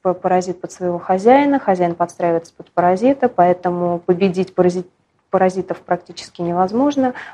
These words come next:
вывести их нельзя. Ну, вот такие вот сложные, м, интересные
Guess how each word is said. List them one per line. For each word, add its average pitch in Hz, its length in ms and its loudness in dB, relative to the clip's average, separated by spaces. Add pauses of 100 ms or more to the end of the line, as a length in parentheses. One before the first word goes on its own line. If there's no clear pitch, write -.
вывести 185 420 2
их 170 140 -8
нельзя. 196 440 0 (480)
Ну, 262 120 -2
вот 294 100 -4
такие 233 320 0
вот 220 140 2
сложные, 220 520 2 (360)
м, 175 680 -6 (240)
интересные 190 920 0